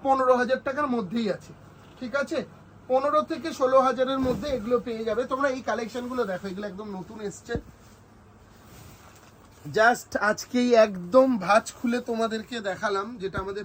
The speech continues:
পার্সেল, পার্সেল খুলে তোমাদের জন্য নিয়ে এসেছি। দুর্দান্ত সুন্দর সুন্দর কালেকশন। একটুখানি বডি, বডি, সবসময় বডি ফোকাস করো প্রতিম, বডি ছাড়া অন্য কিছু করো না বেশি। আগে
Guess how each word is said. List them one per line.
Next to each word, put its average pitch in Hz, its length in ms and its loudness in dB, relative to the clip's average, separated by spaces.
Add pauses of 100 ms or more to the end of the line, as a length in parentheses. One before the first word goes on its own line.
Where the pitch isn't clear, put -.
পার্সেল, 185 500 -8 (120)
পার্সেল 180 460 -10 (100)
খুলে 208 180 -10
তোমাদের 190 400 -6
জন্য 190 160 -6
নিয়ে 175 280 -4
এসেছি। 214 400 -14 (640)
দুর্দান্ত 240 720 -2
সুন্দর 220 380 -8
সুন্দর 220 280 -10
কালেকশন। 196 500 -6 (100)
একটুখানি 277 500 -6
বডি, 196 340 -4
বডি, 196 320 -4
সবসময় 277 500 -2
বডি 233 240 0
ফোকাস 214 340 -8
করো 202 200 -6
প্রতিম, 190 360 -6 (500)
বডি 208 240 0
ছাড়া 240 200 -2
অন্য 220 220 -6
কিছু 208 200 -14
করো 196 220 -6
না 196 100 -6
বেশি। 170 300 -10
আগে 147 160 -14